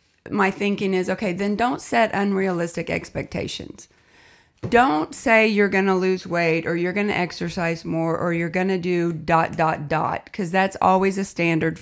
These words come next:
of mine, because during the holidays, I eat like I will never have another meal.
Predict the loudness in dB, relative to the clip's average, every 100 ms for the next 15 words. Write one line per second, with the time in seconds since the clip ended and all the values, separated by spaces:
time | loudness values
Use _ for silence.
0 | -6 -4 -2 -2 0 2 0 -4 -20 -20
1 | -2 -2 0 0 2 2 0 0 2 2
2 | 0 0 0 0 0 -2 -2 2 2 2
3 | 2 2 0 -2 -2 2 2 2 -2 -6
4 | -2 0 0 0 0 0 0 0 0 2
5 | 2 0 -2